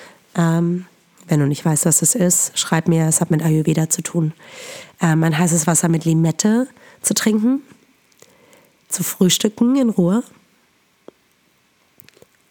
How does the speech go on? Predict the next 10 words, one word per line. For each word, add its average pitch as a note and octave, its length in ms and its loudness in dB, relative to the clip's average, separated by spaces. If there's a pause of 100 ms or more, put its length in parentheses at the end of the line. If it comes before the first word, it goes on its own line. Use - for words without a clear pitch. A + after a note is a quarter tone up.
(320)
einen F3+ 100 2
Kaffee F3+ 340 -2
zu G3+ 120 0
trinken F#3+ 420 -2
nach E3 220 -2
dem F3+ 160 0
Frühstück - 540 -2 (1080)
und F3+ 280 -2
beim G#3 280 0
Kaffee - 500 -4